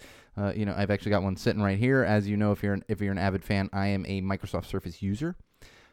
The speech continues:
Uh, and basically telling people how to break their pen just to change the, change the, the stylus in there. Hey, Jeff. Good to see you. We're having more people join on the live feed here. Uh, and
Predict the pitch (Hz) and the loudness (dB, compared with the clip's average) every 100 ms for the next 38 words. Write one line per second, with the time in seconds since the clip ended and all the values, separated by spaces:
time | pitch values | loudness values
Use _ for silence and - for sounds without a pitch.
0 | - 113 120 135 190 226 214 151 170 175 | -2 0 0 4 4 4 2 4 4 4
1 | 156 147 135 117 139 113 170 165 101 - | 2 2 0 -2 -2 -2 0 0 -2 -4
2 | 104 - 147 139 135 120 117 107 101 - | -6 -4 -2 0 0 -2 -2 -2 -2 -6
3 | - - - - 143 131 107 104 101 110 | -16 -20 -4 0 2 2 0 -2 -4 -2
4 | 107 - 127 147 107 101 95 - - - | -2 2 4 2 2 0 -2 -4 -16 -20
5 | _ _ _ _ _ _ _ _ _ 349 | _ _ _ _ _ _ _ _ _ -8
6 | 247 - 80 120 220 - - - - - | -4 -4 0 0 0 -6 -16 -20 -20 -20
7 | _ _ - 220 247 - 160 233 120 80 | _ _ -10 -8 -8 -8 -6 -2 -4 -6
8 | - _ _ - 95 87 104 101 101 90 | -14 _ _ -12 -8 -2 2 2 2 0
9 | 104 92 90 95 90 87 85 85 85 - | 0 -2 -2 0 0 0 -2 -2 -4 -4
10 | 87 87 80 - _ _ _ _ _ _ | -6 -6 -8 -10 _ _ _ _ _ _
11 | _ - - 87 78 73 - - - - | _ -6 0 2 0 -4 -10 -20 -20 -20
12 | - 131 131 | -2 2 2